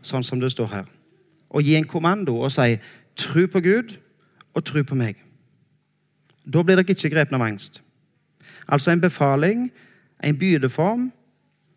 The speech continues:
og det er jo for så vidt mange befalinger i Bibelen, eh, så det er jo ikke uvanlig.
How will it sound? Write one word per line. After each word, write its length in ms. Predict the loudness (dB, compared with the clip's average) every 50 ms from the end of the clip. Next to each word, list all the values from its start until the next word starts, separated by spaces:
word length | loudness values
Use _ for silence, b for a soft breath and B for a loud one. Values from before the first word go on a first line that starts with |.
| _ _ 0
og 60 | 4 4
det 80 | 6
er 80 | 6 6
jo 80 | 4
for 80 | 2 2
så 100 | 2 2
vidt 140 | 2 4 2
mange 160 | 2 2 2 2 2
befalinger 520 | 2 2 2 2 2 2 2 2 2 2
i 60 | 2
Bibelen, 460 | 2 2 2 2 2 2 2 2 0 -4 B B B B B _ -4
eh, 140 | 0 2 2 2
så 140 | 0 0
det 100 | 0 2
er 80 | 0 0
jo 20 |
ikke 460 | 0 -2 -4 -4 -6 -8 _ -4 -2 0
uvanlig. 460 | 2 2 2 2 2 2 0 -2 -2